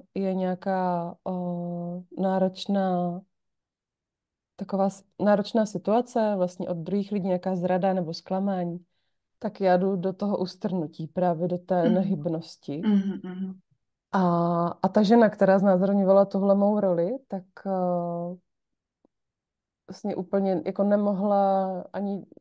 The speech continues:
Speaker 1: mluvit v podstatě, jenom se tak jako vnitřně třásla a, a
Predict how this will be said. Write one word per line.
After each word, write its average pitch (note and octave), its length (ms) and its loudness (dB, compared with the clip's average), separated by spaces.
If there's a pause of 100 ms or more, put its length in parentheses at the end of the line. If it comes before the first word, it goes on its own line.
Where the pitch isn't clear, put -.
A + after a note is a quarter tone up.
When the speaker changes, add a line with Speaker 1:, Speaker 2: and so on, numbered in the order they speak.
Speaker 1:
mluvit F#3 520 -2
v - 100 -20
podstatě, F3 600 -8 (340)
jenom F#3 260 0
se F#3 160 -4
tak - 460 -20
jako G3 240 -2
vnitřně G3 440 0
třásla A3 600 -2
a, F#3+ 160 -2 (1200)
a F3+ 440 4